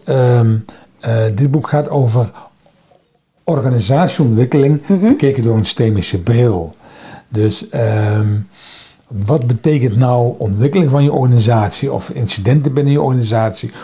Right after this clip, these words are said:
Speaker 1: of groei binnen je organisatie bekeken vanuit een, eh, meer systemisch, fenomenologische houding? Want dat is wat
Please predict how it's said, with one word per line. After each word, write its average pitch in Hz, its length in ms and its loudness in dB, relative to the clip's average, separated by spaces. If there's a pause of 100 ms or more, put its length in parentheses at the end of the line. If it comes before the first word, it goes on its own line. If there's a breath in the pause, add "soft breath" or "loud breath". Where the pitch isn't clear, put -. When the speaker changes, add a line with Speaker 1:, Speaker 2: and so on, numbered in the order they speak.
(100)
Speaker 1:
of - 180 -6
groei 190 260 0
binnen 143 240 2
je 131 60 0
organisatie 107 720 -2 (260 loud breath)
bekeken 123 600 -2 (340 loud breath)
vanuit 123 440 -4
een, 107 260 0 (300 loud breath)
eh, 117 120 -2 (120)
meer 120 380 2
systemisch, 139 840 0
fenomenologische 117 1040 0 (300 loud breath)
houding? 117 480 -2
Want 92 120 -4
dat 131 100 0
is 135 160 0
wat 98 300 -4